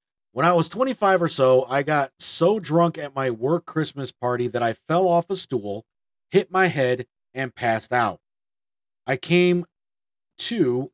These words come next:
crying outside in my boss's arms while his boss called me an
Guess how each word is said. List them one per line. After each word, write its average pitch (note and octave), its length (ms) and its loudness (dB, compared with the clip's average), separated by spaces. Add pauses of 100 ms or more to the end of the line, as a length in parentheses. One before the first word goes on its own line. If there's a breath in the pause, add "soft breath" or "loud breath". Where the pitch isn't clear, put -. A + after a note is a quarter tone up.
crying G#3+ 520 -6
outside C3 680 2
in C3 200 -6
my C3+ 160 -2
boss's C#3 480 -2
arms A2+ 640 -6 (320)
while C#3 420 4 (380)
his B3+ 360 2
boss F2 640 -4 (720)
called F3 400 0
me E3 360 0
an C#3+ 180 -6